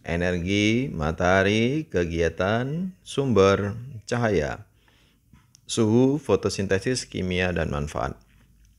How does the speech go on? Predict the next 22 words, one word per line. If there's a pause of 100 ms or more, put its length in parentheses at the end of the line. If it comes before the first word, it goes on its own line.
(800)
Kalimat-kalimatnya
adalah
seperti
ini. (160)
Yang
A,
panas.
Matahari
menghasilkan
energi
panas. (800)
Yang
B, (340)
energi.
Ini
kan
energi,
adik-adik,
berarti
yang
B
ya.